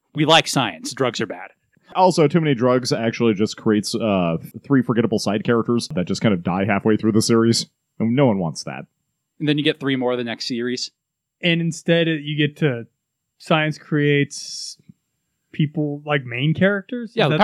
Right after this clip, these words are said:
Speaker 1: Powerpuff
Speaker 3: difference?
Speaker 1: Girls. Powerpuff Girls are made by science. The druggies are made by drugs.
Speaker 2: <laughs>
Speaker 3: Th-, thank you for realizing where I was trying to get, Jeremy.
Speaker 1: <laughs> I, I was, oh, I,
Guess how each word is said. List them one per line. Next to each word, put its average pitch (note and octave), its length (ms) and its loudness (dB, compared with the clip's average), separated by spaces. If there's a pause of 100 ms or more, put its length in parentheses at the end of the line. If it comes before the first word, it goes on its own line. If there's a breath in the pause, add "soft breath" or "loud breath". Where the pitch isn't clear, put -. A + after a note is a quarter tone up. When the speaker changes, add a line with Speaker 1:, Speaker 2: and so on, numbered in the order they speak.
Speaker 1:
Powerpuff - 20 0
Speaker 3:
difference? A3 260 -2
Speaker 1:
Girls. - 240 -10 (220)
Powerpuff G#3 420 4
Girls G#3 240 4
are F3 60 0
made E3+ 160 -2
by F3 100 2
science. B2+ 440 -2
The D#3 120 0
druggies D#3 500 2
are B2 100 0
made C3+ 300 0
by C#3+ 120 0
drugs. C3+ 520 -4
Speaker 2:
<laughs> G3 920 0
Speaker 3:
Th-, E3+ 260 2
thank E3 260 0
you D3 120 2
for C#3 200 0
realizing C3+ 640 0
where C3 140 0
I B2 60 2
was B2 120 0
trying C#3 280 2
to C#3 80 2
get, - 280 0
Jeremy. A#2 400 -2
Speaker 1:
<laughs> F3 60 6
I, - 0 -
I F3 140 2
was, D3+ 200 -2
oh, C#3 140 2
I, C#3 200 4